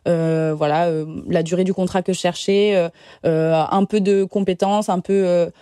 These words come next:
d'atouts. Et, et puis, euh, et puis après, ben, la magie a opéré, disons.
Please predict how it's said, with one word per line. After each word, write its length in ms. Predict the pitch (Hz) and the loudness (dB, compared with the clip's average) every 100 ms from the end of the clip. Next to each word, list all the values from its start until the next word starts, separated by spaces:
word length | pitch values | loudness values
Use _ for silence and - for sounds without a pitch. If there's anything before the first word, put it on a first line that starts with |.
| _ - | _ -2
d'atouts. 600 | 185 180 - 226 240 247 | 0 0 -2 0 2 2
Et, 380 | 190 170 165 - | 0 0 -2 -4
et 40 | |
puis, 320 | 160 - 175 | -8 -8 -2
euh, 380 | 165 156 151 85 - | 0 0 -2 -6 -8
et 120 | 165 | -8
puis 200 | - 175 | -4 -4
après, 260 | 151 - | -2 -2
ben, 260 | 180 - - | -4 -4 -8
la 100 | 156 | -4
magie 320 | 160 160 165 190 | -2 0 0 0
a 60 | |
opéré, 360 | 160 165 160 226 | 0 -4 -2 -2
disons. 280 | 190 175 | -2 -4